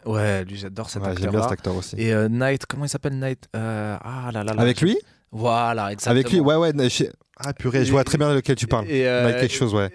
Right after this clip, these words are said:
Speaker 1: n-, euh,
Speaker 2: J'ai
Speaker 1: je
Speaker 2: plus le blaze.
Speaker 1: sais pas, c'est Night Club ou je sais pas quoi, mais il est incroyable ce film où,
Speaker 2: Ouais,
Speaker 1: euh,
Speaker 2: ouais.
Speaker 1: justement c'est un reporter et, euh, enfin bon bref.
Speaker 2: C'est un,
Speaker 1: Ouais.
Speaker 2: c'est un très, c'est un très
Speaker 1: C'est
Speaker 2: bon
Speaker 1: un
Speaker 2: film. J'aime
Speaker 1: ouais.
Speaker 2: bien cet acteur. Il joue bien, je trouve.
Speaker 1: Mhm.
Speaker 2: D'ailleurs, il a fait un film il y a pas longtemps qui est, euh, sur Amazon Prime,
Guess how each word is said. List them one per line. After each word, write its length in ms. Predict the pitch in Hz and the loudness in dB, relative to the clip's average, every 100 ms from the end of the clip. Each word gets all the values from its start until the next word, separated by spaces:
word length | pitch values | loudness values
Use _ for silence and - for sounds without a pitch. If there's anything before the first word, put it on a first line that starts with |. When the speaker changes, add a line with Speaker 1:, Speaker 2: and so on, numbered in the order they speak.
| 190 | -8
Speaker 1:
n-, 160 | 139 139 | -8 -2
euh, 220 | 123 127 127 | 0 2 2
Speaker 2:
J'ai 60 | 123 | 2
Speaker 1:
je 40 | |
Speaker 2:
plus 80 | 139 | 0
le 60 | 120 | 2
blaze. 220 | 113 95 | 2 0
Speaker 1:
sais 60 | - | -6
pas, 140 | 156 156 | -10 -12
c'est 160 | 131 | -14
Night 320 | 131 135 127 - | -12 -10 -12 -10
Club 260 | 147 131 | -10 -10
ou 60 | 117 | -12
je 60 | |
sais 40 | - | -12
pas 120 | 123 | -10
quoi, 120 | 135 | -8
mais 120 | 123 | -4
il 80 | 117 | 0
est 40 | 117 | 0
incroyable 420 | 113 131 123 107 | 0 0 0 -2
ce 100 | 110 | -4
film 280 | - 117 113 | -4 -4 -2
où, 100 | 127 | 2
Speaker 2:
Ouais, 120 | 120 | 4
Speaker 1:
euh, 40 | 95 | 4
Speaker 2:
ouais. 80 | 95 | 2
Speaker 1:
justement 360 | 117 - 127 127 | -2 -4 -4 -2
c'est 120 | 117 | -2
un 60 | 107 | -2
reporter 720 | 110 117 110 123 120 123 113 | -2 -2 -4 -2 0 0 0
et, 160 | 104 98 | 0 0
euh, 220 | 95 95 | -2 -4
enfin 180 | 101 98 | -6 -8
bon 140 | 95 | -8
bref. 280 | 92 90 - - _ _ | -10 -14 -18 -20 _ _
Speaker 2:
C'est 160 | - 98 | -4 0
un, 60 | |
Speaker 1:
Ouais. 60 | 92 | 0
Speaker 2:
c'est 140 | - | 0
un 100 | 95 | -2
très, 340 | 90 - 104 98 | -2 -2 -2 -2
c'est 100 | 101 | -4
un 40 | |
très 140 | 95 120 | -6 -6
Speaker 1:
C'est 40 | |
Speaker 2:
bon 60 | 107 | -6
Speaker 1:
un 40 | |
Speaker 2:
film. 160 | - 117 | -2 2
J'aime 100 | 135 | 2
Speaker 1:
ouais. 20 | |
Speaker 2:
bien 80 | 151 | 2
cet 80 | - | 0
acteur. 240 | - 107 - - | -2 -6 -6 -8
Il 60 | |
joue 100 | 95 | -4
bien, 140 | 98 110 | -2 -2
je 60 | |
trouve. 160 | - 98 - 131 | -2 -10 -10 -8
Speaker 1:
Mhm. 240 | 123 123 | -6 0
Speaker 2:
D'ailleurs, 140 | 127 160 | 2 4
il 120 | 135 | 4
a 60 | |
fait 100 | 120 | 2
un 60 | 147 | 0
film 180 | - 151 | 2 0
il 20 | |
y 20 | |
a 40 | 117 | 2
pas 80 | 139 | 0
longtemps 260 | 139 135 | 0 -2
qui 140 | 131 107 | -2 0
est, 60 | |
euh, 200 | 98 92 | 0 0
sur 400 | 90 - 92 98 | -2 -2 -2 0
Amazon 340 | 101 101 101 101 | 0 0 0 -2
Prime, 280 | - 101 | -2 -4